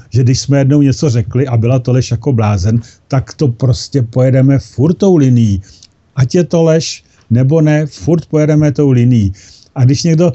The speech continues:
a oni, oni se staví tímto způsobem, no to je něco šíleného. Tady úplně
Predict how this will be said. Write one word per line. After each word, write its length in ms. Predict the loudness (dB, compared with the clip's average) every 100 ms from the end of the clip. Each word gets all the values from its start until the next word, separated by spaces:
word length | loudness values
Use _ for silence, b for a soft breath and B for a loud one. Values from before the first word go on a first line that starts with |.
| B
a 140 | -6 -4
oni, 300 | 0 0 2
oni 160 | 0
se 160 | 0 -2
staví 360 | -2 0 2 0
tímto 380 | 0 -2 0
způsobem, 580 | -2 -2 -2 -2 0 2
no 100 | 2
to 200 | 0 0
je 180 | 2 4
něco 360 | 2 0 -2 -4
šíleného. 680 | -4 -2 0 2 2 2
Tady 260 | 2 0 0
úplně 400 | -2 0 0 0